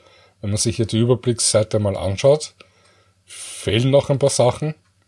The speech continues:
aber die kommen nach und nach dazu. Und hinter dieser Plattform oder und diesem Verein steht um übrigens auch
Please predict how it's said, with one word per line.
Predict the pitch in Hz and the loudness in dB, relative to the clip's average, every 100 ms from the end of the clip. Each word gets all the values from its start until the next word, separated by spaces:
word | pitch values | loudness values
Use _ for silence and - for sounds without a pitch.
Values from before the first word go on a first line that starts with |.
| _ _ _ _ _ _ - | _ _ _ _ _ _ -8
aber | 113 113 | -2 2
die | 113 | 2
kommen | 110 120 113 110 104 - _ _ _ | 2 2 4 2 -2 -8 _ _ _
nach | 107 107 110 | 0 2 0
und | 101 | -2
nach | 98 - | -2 -2
dazu. | - 87 - 85 82 _ _ _ _ _ _ _ _ _ _ _ _ _ _ _ - | -8 -10 -8 -8 -10 _ _ _ _ _ _ _ _ _ _ _ _ _ _ _ -4
Und | 123 120 120 120 117 - - - - _ _ | 0 2 2 0 -2 -4 -4 -6 -14 _ _
hinter | 170 185 135 | 2 2 2
dieser | 120 110 107 | 0 -2 2
Plattform | 104 95 - 147 190 - _ _ _ _ _ _ - - | 4 4 4 2 2 -8 _ _ _ _ _ _ -12 -6
oder | 98 | -4
und | 104 98 - | -2 -4 -4
diesem | 107 98 | -4 -4
Verein | 98 98 85 151 - _ _ _ _ _ _ _ | 0 2 2 0 -6 _ _ _ _ _ _ _
steht | - - 117 117 | -12 -2 0 0
um | 123 123 110 | -2 -2 -2
übrigens | - 120 120 123 113 | -4 -2 -2 -2 -2
auch | - 110 | 2 4